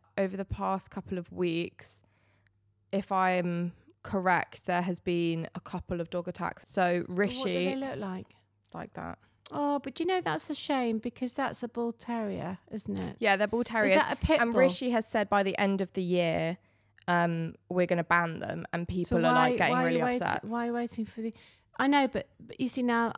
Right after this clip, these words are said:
Speaker 2: that's confusing because you get pit bull terriers and you get Stat-, when, when I was young, we had a Staffordshire bull terrier called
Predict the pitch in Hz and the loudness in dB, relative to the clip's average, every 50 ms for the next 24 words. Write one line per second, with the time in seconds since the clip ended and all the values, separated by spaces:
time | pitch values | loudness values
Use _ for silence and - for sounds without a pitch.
0 | - _ - - 269 - - - - - - 262 226 233 214 196 196 208 196 196 | -10 _ -2 0 0 0 0 -6 -10 -8 -4 -4 0 0 0 0 0 0 0 0
1 | 208 208 202 208 - - - - - 262 - - - 202 196 - - 196 185 180 | 0 -2 -2 -2 -4 -6 -4 -4 -4 -4 -4 -4 -4 -6 -4 -4 -4 -2 -2 0
2 | 175 185 185 190 - 202 202 196 190 190 - - - - 208 - - - 202 202 | 0 0 -2 -2 -2 0 0 0 0 -2 -4 -6 -6 -8 -8 -6 -4 -4 -2 0
3 | 202 202 196 - - - 226 240 247 254 254 247 226 202 214 208 202 196 190 196 | 0 -2 -2 -4 -6 -4 -2 0 0 2 2 0 0 0 0 0 2 2 2 2
4 | 196 196 185 - 180 - - 208 196 - - - 202 - 190 185 - - - 185 | 0 0 -2 -2 -6 -6 -4 -6 -6 -6 -8 -12 -8 -6 -6 -6 -6 -6 -6 -4
5 | 175 180 - - - 175 | -4 -4 -6 -6 -8 -8